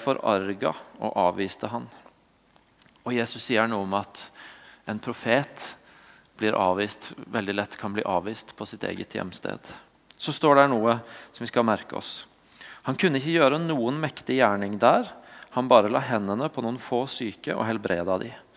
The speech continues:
Og han undret seg over vantroen deres. Så står det at han gikk videre og underviste i andre landsbyer også. Så kommer den neste historien i dette kapitlet, hvor det står om at Jesus samler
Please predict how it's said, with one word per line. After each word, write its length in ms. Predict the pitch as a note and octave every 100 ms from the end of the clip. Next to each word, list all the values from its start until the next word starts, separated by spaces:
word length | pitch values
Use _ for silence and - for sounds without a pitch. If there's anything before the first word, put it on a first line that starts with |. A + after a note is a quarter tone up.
| - - - -
Og 60 | A2+
han 100 | E3+ C3+
undret 420 | A2 F2+ F#2+ -
seg 380 | D3+ D3+ - -
over 240 | G#2 G2
vantroen 520 | G2 F2+ - F2 F2+
deres. 420 | F2+ - - - - _ _ _ _ _ _ _ -
Så 100 | - -
står 180 | A2+ G#2
det 100 | G#2+
at 60 |
han 100 | A2
gikk 160 | G2+ A#2
videre 360 | G#2 F2+ F#2+ G#2+
og 460 | - - - - A2+
underviste 500 | F#2 F#2+ F#2 - A2
i 60 |
andre 240 | F2+ F2+ F#2+
landsbyer 460 | F2+ F2 - F#2+ G2+
også. 240 | - - - _ _ _ _ _ - - - - - -
Så 180 | F#3+ G3
kommer 240 | F#3+ E3+
den 120 | F#3+ F#3
neste 320 | - - C#3+
historien 600 | E3 - C3+ A#2 B2+ D3+
i 60 | C#3+
dette 200 | C3+ A#2
kapitlet, 640 | D3 - A2+ - A#2+ D#3+ - - - -
hvor 160 | B2
det 80 | C#3
står 240 | C3 A#2+
om 80 | C3
at 120 | C#3
Jesus 360 | A#2 G#2+ C#3+ -
samler 480 | D3 A2 G#2+ B2+